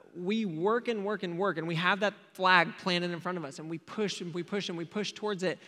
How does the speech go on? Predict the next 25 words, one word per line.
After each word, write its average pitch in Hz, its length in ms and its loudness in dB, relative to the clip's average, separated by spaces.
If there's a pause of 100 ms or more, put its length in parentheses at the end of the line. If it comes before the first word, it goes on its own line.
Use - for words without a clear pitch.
(180)
and 196 100 -2
we're 214 140 4
exhausted, 165 640 0
and 170 180 -4
we're 175 100 -2
just, 156 200 -8 (140)
we're 165 160 -4
just 156 280 -10
ground 180 560 0
down 160 220 0
to 151 80 -10
nothing, 170 380 -2
but 151 120 -2
we 165 140 -4
know 180 320 0
that 185 160 -2
that 156 160 2
vacation 160 680 -4
is 151 120 -10
coming. 139 440 -14 (1200)
And 196 100 4
we 180 120 2
take 233 280 0
a 220 60 0
vacation, 196 640 -4